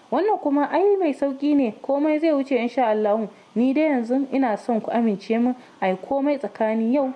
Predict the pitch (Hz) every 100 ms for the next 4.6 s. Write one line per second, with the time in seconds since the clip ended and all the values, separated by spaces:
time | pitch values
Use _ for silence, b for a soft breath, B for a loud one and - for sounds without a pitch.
0 | - 190 220 185 170 165 170 175 B B
1 | 185 190 226 254 262 226 220 233 247 277
2 | 285 285 285 277 277 240 185 - 185 185
3 | 196 196 226 240 262 220 185 208 175 165
4 | 190 175 165 - 156 156